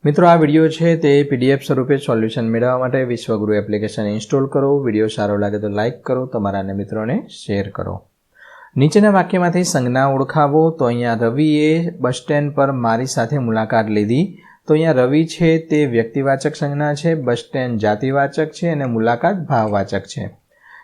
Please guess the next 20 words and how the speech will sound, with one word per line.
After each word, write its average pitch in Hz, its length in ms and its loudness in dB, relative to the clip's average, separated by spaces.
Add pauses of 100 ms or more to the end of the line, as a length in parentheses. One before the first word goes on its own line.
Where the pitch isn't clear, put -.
(140)
તે 175 100 8
જ 180 80 4
રીતે 175 220 2
બીજા 160 300 2
વાક્યની 160 420 0
અંદર 156 220 0
હરિ 139 540 2 (340)
ફરીથી 151 440 4
ગુપ્ત 139 460 -4
નદી 143 400 0
જોવા 117 340 2
ગયો. 107 460 0 (160)
તો 120 100 0
હરિ 113 360 2
વ્યક્તિવાચક 139 720 0
છે 160 220 -4
અને 135 180 -2
નદી 117 380 0
જાતિવાચક 101 760 -2
છે. - 380 -10